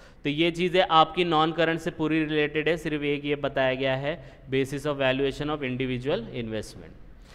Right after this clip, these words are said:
तो यहाँ पे हम लोग ने देखा करंट और नॉन करंट, समझ में आया कि नहीं आया? समझा या नहीं समझा?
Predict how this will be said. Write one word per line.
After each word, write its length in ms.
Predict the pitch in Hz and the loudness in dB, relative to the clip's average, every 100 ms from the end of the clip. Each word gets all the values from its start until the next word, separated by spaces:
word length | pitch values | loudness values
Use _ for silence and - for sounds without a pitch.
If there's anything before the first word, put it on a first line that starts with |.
| - - | -20 -10
तो 40 | 180 | -4
यहाँ 340 | 156 151 170 | 2 6 6
पे 120 | 190 190 | 6 2
हम 140 | 175 | 2
लोग 120 | 175 | 0
ने 120 | 175 | 0
देखा 280 | 170 165 170 165 | 0 0 0 0
करंट 360 | 160 156 170 170 | 4 4 2 0
और 180 | 165 151 | 0 0
नॉन 240 | 139 139 | 0 -2
करंट, 480 | 135 107 92 95 - | -4 -6 -8 -12 -16
समझ 280 | - 147 151 | -6 -4 -2
में 100 | 165 | -2
आया 260 | 160 160 180 | 0 0 -2
कि 140 | 165 | -2
नहीं 140 | 156 147 | -4 -4
आया? 240 | 120 101 95 - - - - - - - - - - - - - - - - - - - - - - - - - - - - - - - - - | -6 -10 -14 -20 -20 -16 -14 -14 -16 -18 -20 -20 -20 -20 -20 -16 -16 -16 -20 -20 -20 -20 -20 -20 -20 -20 -20 -20 -20 -20 -20 -20 -20 -20 -20 -6
समझा 520 | 156 170 175 185 196 160 | -4 0 4 4 4 2
या 120 | 165 | 2
नहीं 160 | 165 | 2
समझा? 340 | 156 131 107 | 0 -2 -4